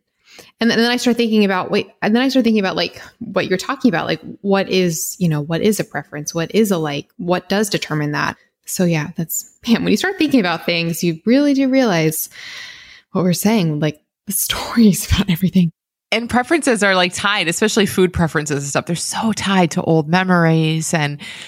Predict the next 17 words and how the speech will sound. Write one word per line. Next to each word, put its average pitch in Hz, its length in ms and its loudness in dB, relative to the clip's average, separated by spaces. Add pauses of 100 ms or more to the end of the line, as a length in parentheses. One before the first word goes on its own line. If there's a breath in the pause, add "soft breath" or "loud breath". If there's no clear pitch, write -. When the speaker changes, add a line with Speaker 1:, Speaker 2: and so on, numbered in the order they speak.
(120)
Speaker 2:
you 285 100 -2
know, 156 260 2
it's 180 160 2
why, 175 200 0
like, 160 160 0
especially 170 400 0
now 156 260 0
around 143 160 -2
the 139 60 -2
holidays, 151 580 0
people 165 340 0
eat 160 140 2
stuff - 280 -4
they 160 100 0
would 147 160 0
never 156 280 -2
normally 135 460 -2